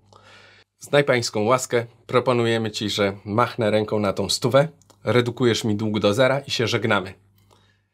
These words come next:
I bank jeszcze tam po-, pomyśli, pomyśli i powie: „Wie pan co? To może zredukujemy do stówki, nie?” No tak, no ale stówka to tutaj, to ja mam wam jeszcze tą stówkę zwrócić, pomimo tego, że wy mnie macie w sumie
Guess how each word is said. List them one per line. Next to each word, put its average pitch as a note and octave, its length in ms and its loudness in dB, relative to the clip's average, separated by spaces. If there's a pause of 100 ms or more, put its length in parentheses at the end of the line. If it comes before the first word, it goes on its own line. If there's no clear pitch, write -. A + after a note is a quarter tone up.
(200)
I C3+ 200 0
bank C3 300 4
jeszcze B2+ 240 0
tam G#2+ 180 0
po-, - 140 -8
pomyśli, C3 440 0
pomyśli B2 420 0
i A2+ 60 -6
powie: A2+ 460 0
„Wie C3+ 180 -4
pan C3 160 -2
co? B2+ 240 0 (1600)
To C3+ 100 -2
może C#3 240 2
zredukujemy B2 640 0
do G#2 100 -4
stówki, - 400 -4
nie?” C3+ 200 0 (840)
No G#2 60 -6
tak, A2+ 300 2
no G#2 60 -2
ale F#2+ 180 -2
stówka A#2+ 520 2
to A2 200 -4
tutaj, A2 600 -2
to G#2+ 100 -2
ja G#2 120 4
mam G2+ 260 0
wam G2+ 220 -2
jeszcze F#2+ 220 -4
tą F#2 160 -4
stówkę - 340 -4
zwrócić, G#2+ 560 -4 (320)
pomimo A2+ 300 0
tego, G#2+ 300 -2
że G2+ 180 -2
wy G2+ 260 0
mnie G#2 520 0
macie G#2 520 -4 (220)
w - 60 -6
sumie G2+ 300 -2